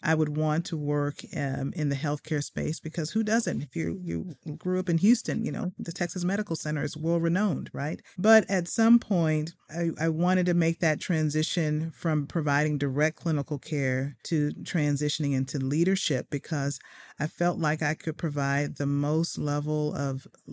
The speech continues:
support to more individuals by making that transition. And I'm just thrilled that I did it. Um, I l-, absolutely love what I do.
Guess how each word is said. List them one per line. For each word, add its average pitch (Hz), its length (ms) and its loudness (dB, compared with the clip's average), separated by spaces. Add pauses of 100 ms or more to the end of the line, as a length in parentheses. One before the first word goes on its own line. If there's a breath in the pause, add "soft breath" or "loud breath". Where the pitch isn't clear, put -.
support 185 680 -4 (520 soft breath)
to - 100 -4
more 165 420 4
individuals 139 960 0 (220)
by 143 280 -2
making 147 400 0
that 131 180 -2
transition. 127 680 -2 (160)
And 165 380 6
I'm 170 240 4
just 170 280 0
thrilled 175 440 4
that 160 100 2
I 143 120 2
did 156 280 2
it. 185 180 0 (200)
Um, 135 520 0 (120)
I 156 140 2
l-, 151 280 2
absolutely 156 880 0
love 147 460 0
what 143 160 -2
I 131 140 -2
do. 131 340 -6